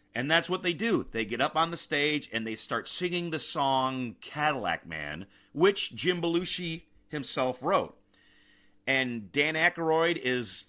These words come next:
actually playing the harmonica, and Jim Belushi is actually singing, and he's got his band behind him. And while the song is playing,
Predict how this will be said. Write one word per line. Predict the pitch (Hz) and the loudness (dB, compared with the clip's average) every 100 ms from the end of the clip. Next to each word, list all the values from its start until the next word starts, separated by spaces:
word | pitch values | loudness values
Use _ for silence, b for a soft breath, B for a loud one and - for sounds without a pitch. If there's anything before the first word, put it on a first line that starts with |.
| _ | _
actually | 113 135 - 147 | 4 4 2 -6
playing | 127 151 156 156 151 | -6 -4 -2 -2 -2
the | 147 127 | 0 0
harmonica, | 127 135 151 165 165 180 180 | 0 2 2 2 -2 -4 -4
and | 123 | -4
Jim | 101 135 | -6 -6
Belushi | 131 135 151 139 151 | -4 -4 -4 -4 -6
is | 117 - | -8 -6
actually | 120 127 - 127 | -4 -4 -6 -8
singing, | - 147 143 147 | -6 -4 -4 -4
and | 135 | -4
he's | 117 - | -6 0
got | 120 120 | 0 0
his | 113 | -4
band | 120 123 151 | -4 -4 -2
behind | 127 101 98 87 | -2 -2 -2 -4
him. | - - b b b b | -12 -18 b b b b
And | 131 139 131 131 | 0 2 2 0
while | - 131 131 | 0 4 4
the | 131 | 2
song | - 160 151 165 | -2 2 2 2
is | 160 | -2
playing, | - 170 160 139 120 143 | -6 -2 0 0 -2 -4